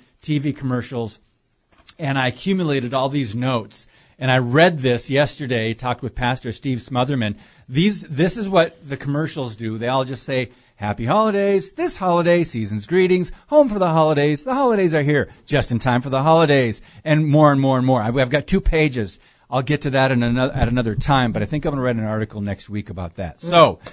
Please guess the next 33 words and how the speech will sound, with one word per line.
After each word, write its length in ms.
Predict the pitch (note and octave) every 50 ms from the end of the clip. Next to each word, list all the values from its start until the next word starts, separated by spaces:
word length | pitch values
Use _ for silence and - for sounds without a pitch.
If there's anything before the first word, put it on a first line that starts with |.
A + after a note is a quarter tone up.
| - - -
what 220 | D3+ F3 A#3 D4 E4+
is 160 | D#4 A3 -
today 360 | - - F3 D#3+ F#3 F3+ F3
all 180 | D#3+ D#3 D3 C#3
about? 400 | A#2+ G#2 A2 F#2+ D#2 C2 - _ _ _ _ _ _ _ _ _ _ _ _ - _ - - - - - - - - - - - _ _ - - - - - -
<sighs> 140 | - D#3 C#3+ D#3+ B2+ G#2 - - - - _ _ _ -
We 260 | E3 C#3+ F#3+ F#3+ G3+
prayed 480 | - - - - - G#3+ A3+ A3 G#3+ E3+
before 280 | F3+ E3+ - F3+ F3
we 100 | E3 D#3+
got 240 | C#3 D3 D3+ D3 D3
on 100 | D3 C#3
the 80 | B2+ A#2+
podcast 800 | - B2+ B2 A2+ G#2+ G2 - - G#2+ G#2 G2 G2 G2 - - _ -
that 180 | C3+ A#2 A2 G#2+
God 300 | C3 A#2+ A#2+ C3 A#2+ A#2+
would 120 | B2 G#2+
direct 520 | G2 A2+ A2 G2+ A#2 B2 C3+ - - B2
this, 420 | C3+ D3+ E3 E3 - - - - _ _ _ _ _ _ _ -
that 120 | A#2+ G#2
the 80 | - A2+
Holy 240 | G#2 B2 B2+ B2+ A#2+
Spirit 340 | - - - C3 B2 B2 B2
would 200 | A2+ A2 F#2+ G#2+
lead. 420 | G#2+ B2 C3+ D3 D#3+ E3 E3+ E3 _ _ _ _ _ _ _ _ - _ _ _ - _ _ -
Um, 720 | B2+ B2+ A#2+ A#2 A2+ A2+ A2 G#2+ G#2 G#2 G#2 G2 F#2 - _ _ _ _ _ _ _ _ _ _
we 260 | - D#3 C#3+ C#3+ D#3 E3
are 100 | D#3+ C#3+
gonna 220 | D3 C#3+ C3+ B2
start 300 | - - - E3 C#3+ C#3+
off 260 | C#3+ C3+ C#3 C3+ -
with 320 | C#3+ C3 B2 - - - C3
Jude, 640 | F#2+ F2 G#2 B2+ D3 D#3 F3+ G#3 G#3+ A#3+ G3+